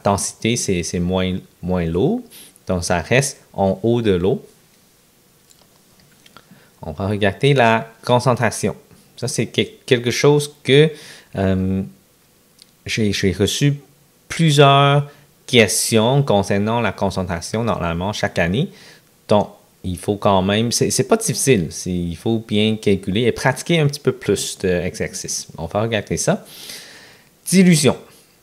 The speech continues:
Donc, euh, quand on parle de concentration, on veut soit diluer une solution ou, euh, euh, mettre ça plus, euh, concentré. Donc, dilution, c'est augmenter le solvant, donc diminution de concentration.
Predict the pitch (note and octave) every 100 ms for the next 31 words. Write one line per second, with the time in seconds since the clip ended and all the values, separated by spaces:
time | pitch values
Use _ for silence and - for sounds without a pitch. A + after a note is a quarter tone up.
0 | _ _ _ _ _ _ _ _ _ _
1 | _ _ - - A2 A2 - _ _ _
2 | G#2 F#2+ F2 C#2+ - - G#3 D3+ C3+ F#3
3 | E3+ C3+ A#2+ A2+ B2+ B2+ A#2 G2+ D#3+ E3
4 | A2 G2 F#2+ F2+ B2+ B2 B2+ - - -
5 | - B2 G#2+ - - A2 A2 A#2 F3+ A3
6 | A2 A2 G#2+ G2 - G2+ C#3 E3 A#2+ A#2+
7 | B2+ B2+ - _ _ G2 F#2+ F#2 F2+ F2+
8 | - _ _ _ _ _ - G2+ F#2 F2+
9 | B2+ - - - C#3+ C#3 - E3+ D#3 -
10 | A2+ F#2 A2+ G2+ G#2+ G2 G2 - _ _
11 | _ - E2 - - - - _ - B2+
12 | B2+ C3+ E3 E3 D3 C3+ C3+ C3 B2 D3
13 | D#3+ B2 - G#2 G2 A2+ D3+ D#3 G#2+ -
14 | - C3 C3+ C3+ C3 C3 - E3+ D#3 C#3+
15 | A#2 A2+ G#2+ - - -